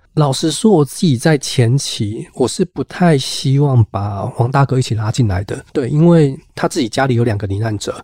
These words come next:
他其实跟大儿子，尤其对整件事情的发生，他又非常的自责。那在这，这种情况下，我认为把他拉进事情来，跟着我一起背这些情绪，被当成剑拔，对他都是一种伤害。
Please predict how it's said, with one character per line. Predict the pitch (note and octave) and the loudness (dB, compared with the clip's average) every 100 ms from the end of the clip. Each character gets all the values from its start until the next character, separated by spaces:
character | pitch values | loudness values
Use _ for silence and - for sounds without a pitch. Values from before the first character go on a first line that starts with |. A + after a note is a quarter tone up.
| _ | _
他 | - D3+ | -2 -2
其 | - | -2
实 | C3 | -4
跟 | C3 B2 A#2+ | -2 0 0
大 | - A2+ | -2 -2
儿 | G2+ | -4
子， | G2+ - G#2 - _ | -6 -10 -12 -12 _
尤 | - C3+ | -2 -2
其 | - A#2 - - | -2 -6 -6 -2
对 | D#3 | -2
整 | C3 A#2+ | 0 -2
件 | B2+ | -2
事 | - | -2
情 | A2+ | -4
的 | |
发 | A2 A#2+ | -2 -2
生， | B2+ | 0
他 | A#2 | 2
又 | C3 | 2
非 | A#2 A#2+ | 0 -6
常 | - G#2+ | -4 -2
的 | G2 | -2
自 | - B2 | -4 -12
责。 | - G#2+ A#2 - - - - - | -10 -8 -8 -10 -20 -20 -20 -2
那 | F#3+ | 0
在 | A#3 | 0
这， | F#3 G3+ | -4 -4
这 | |
种 | - F3 | 0 2
情 | A#2+ C#3+ | 2 2
况 | C#3+ | 4
下， | F#3 | 4
我 | A#2+ | 4
认 | C3+ E3+ | 4 4
为 | C3 | 2
把 | B2+ A2 | -2 0
他 | |
拉 | C#3+ D3+ | 2 2
进 | D3 D3 | 2 0
事 | - D3 | 0 -4
情 | - B2 | -2 -4
来， | A2 - | -4 0
跟 | D3+ | 0
着 | D3+ C#3 | 2 2
我 | A2+ | 0
一 | |
起 | - A#2+ | -4 -6
背 | - C3 | 0 0
这 | C3+ | 2
些 | C#3 C3+ | 0 0
情 | B2+ - G#2+ A2+ | -2 -2 -2 -2
绪， | - - B2 G2+ _ _ | -2 -2 0 -2 _ _
被 | D3 | -4
当 | - A#2 | -2 -4
成 | A#2 A2 | -2 -2
剑 | - G#2 | 0 -2
拔， | - F#2 F2+ _ _ _ - - | -4 -8 -10 _ _ _ -20 -2
对 | D3+ | 0
他 | C3+ C3+ | 2 0
都 | B2+ | 0
是 | B2 C3 | 0 0
一 | |
种 | - G2+ | -2 -8
伤 | - G#2+ G#2+ | -6 -4 -4
害。 | - G#2 | -6 -10